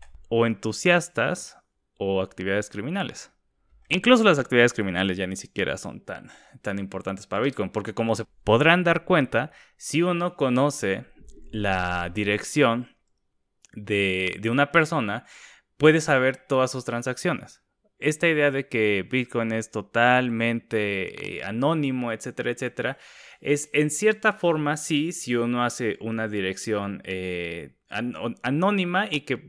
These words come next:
mantenga más o menos, eh, eh, muy separada de su actividad,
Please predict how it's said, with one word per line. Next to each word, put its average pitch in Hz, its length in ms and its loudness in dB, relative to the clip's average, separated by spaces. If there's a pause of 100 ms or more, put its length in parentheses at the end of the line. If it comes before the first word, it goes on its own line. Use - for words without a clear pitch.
(140)
mantenga 156 600 -2
más 156 200 -2
o 160 60 -4
menos, 139 500 -2
eh, 98 600 -2 (500)
eh, 95 680 -4
muy 143 240 0
separada 120 720 0
de 98 300 -4
su 98 220 -6
actividad, 98 800 -6